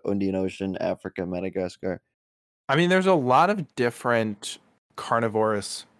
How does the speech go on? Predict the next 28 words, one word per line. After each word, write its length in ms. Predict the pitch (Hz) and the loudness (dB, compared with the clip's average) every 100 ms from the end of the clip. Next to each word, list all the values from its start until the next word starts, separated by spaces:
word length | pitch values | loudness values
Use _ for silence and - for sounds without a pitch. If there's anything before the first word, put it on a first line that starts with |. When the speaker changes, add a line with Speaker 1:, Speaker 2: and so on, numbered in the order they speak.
| _ | _
Speaker 2:
plants 600 | - 110 110 147 - - | -4 -2 0 -4 -8 -14
and 160 | 101 95 | -10 -10
trees. 800 | - - 117 160 226 240 - - _ _ _ _ _ _ | -10 -4 -2 0 0 -2 -10 -12 _ _ _ _ _ _
Um, 560 | 123 117 113 110 104 - _ | 4 6 6 4 0 -8 _
s-, 140 | - - - | -12 -12 -4
I 80 | 120 | 0
mean, 320 | 123 113 107 - | 0 0 -2 -2
the 80 | |
Madagascar 720 | 107 117 117 110 107 113 135 127 | 0 2 2 2 0 2 0 0
tree, 260 | - 135 | 0 -2
which 240 | 151 123 - | 0 -4 -6
is 200 | 95 90 - | -8 -10 -4
the 280 | 95 92 104 - _ _ _ | -2 -2 -6 -16 _ _ _
Madagascar 680 | 107 92 95 98 95 - 113 | -8 -6 -4 -2 -2 0 0
version, 320 | 107 104 107 | 0 -2 -2
is 100 | 95 | -4
often 240 | 95 92 101 | -4 -4 -6
called 160 | 98 | -6
the 40 | 95 | -4
Madagascar 520 | 92 98 98 - 110 | -4 0 -2 0 -4
tree 360 | 101 104 101 101 - - _ _ | -2 -2 -2 -4 -12 -20 _ _
or 140 | 104 | 0
man-eating 580 | 95 95 98 107 107 113 | 0 0 2 2 2 0
tree. 460 | 113 143 135 143 139 _ - _ _ | 0 0 2 0 -4 _ -20 _ _
It's 180 | 120 113 | -4 -2
the 60 | |
Speaker 1:
Mm-hmm. 100 | 113 | -2
Speaker 2:
same 460 | 104 120 117 113 104 | 2 2 4 0 -4